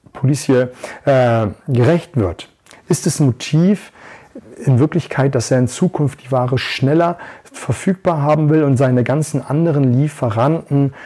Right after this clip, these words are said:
die brauchen ewig lange, die brauchen nicht drei Tage, die brauchen fünf Tage und das ist ihm deutlich zu lange.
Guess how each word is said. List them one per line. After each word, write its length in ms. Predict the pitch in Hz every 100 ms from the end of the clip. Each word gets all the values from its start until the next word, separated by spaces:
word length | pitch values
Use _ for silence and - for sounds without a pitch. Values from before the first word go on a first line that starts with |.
| - -
die 80 | 120
brauchen 500 | 113 110 151 139 127
ewig 380 | 135 147 143 -
lange, 260 | 120 139 143
die 80 |
brauchen 400 | 123 117 127 135
nicht 240 | 123 117 -
drei 260 | 117 110 139
Tage, 380 | - 131 131
die 60 | 123
brauchen 300 | 113 110 113
fünf 340 | - 180 190
Tage 440 | - 156 143 131 131 - - -
und 60 |
das 160 | 127 120
ist 160 | 147 147
ihm 160 | 120
deutlich 600 | - 113 123 120 117 - _ _ _
zu 220 | - 120
lange. 300 | 123 131